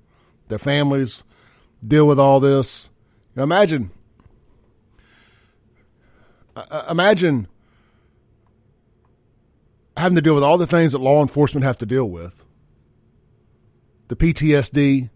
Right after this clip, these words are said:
the things they see. I ain't trying to sound like a bootlicker here. I'm just being one hundred with you.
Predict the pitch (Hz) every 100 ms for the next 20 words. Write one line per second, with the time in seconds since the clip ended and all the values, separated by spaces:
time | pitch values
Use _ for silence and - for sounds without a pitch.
0 | _ _ - 120 160 175 160 147 135 -
1 | 156 147 135 135 _ _ _ _ _ _
2 | _ _ _ _ _ _ _ 113 175 175
3 | 160 147 160 139 131 156 185 131 127 135
4 | 151 175 135 127 131 160 127 104 95